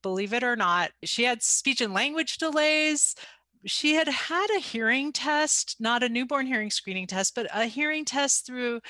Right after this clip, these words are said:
kind of one set of processes. And she actually failed that, but I wasn't worried at the time about her hearing. I was worried about some other things going on with her. So I actually forgot that she failed the screening. A d-, sort of a different story. But anyway, um,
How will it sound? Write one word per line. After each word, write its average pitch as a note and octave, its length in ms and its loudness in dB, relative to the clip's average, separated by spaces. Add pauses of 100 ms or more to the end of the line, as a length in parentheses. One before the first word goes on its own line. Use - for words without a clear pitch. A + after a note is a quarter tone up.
(200)
kind A#3+ 240 0
of G#3+ 100 -2
one A3+ 400 0
set - 380 2
of G#3+ 160 -2
processes. A#3+ 760 2
And G3 260 0 (140)
she - 200 0
actually C4 400 0
failed C#4 600 0
that, F#3 340 2
but G#3 120 0
I G#3 80 4
wasn't C#4+ 320 0
worried A#3+ 320 2
at C#4+ 100 0
the C#4+ 80 -2
time C4+ 220 -2
about A#3 180 0
her G#3+ 100 2
hearing. A#3 300 0
I - 20 2
was G#3 160 -2
worried A3+ 180 0
about G3+ 220 0
some G3+ 140 -2
other G#3 180 0
things D4 280 -4
going D4 180 -2
on D4 140 0
with D4 100 -2
her. D4+ 100 0
So G3 160 0
I F#3+ 40 2
actually A3+ 380 -2
forgot E3 600 0
that F#3 180 -6
she - 200 -4
failed E3+ 320 -4
the D#3 60 -10
screening. - 420 -8 (600)
A F#3 80 -4
d-, F3 160 -18
sort G#3+ 280 0
of G3 100 0
a G3+ 60 4
different G#3 340 -2
story. C#4+ 320 2
But G#3+ 180 2
anyway, G3+ 600 2
um, G3+ 300 0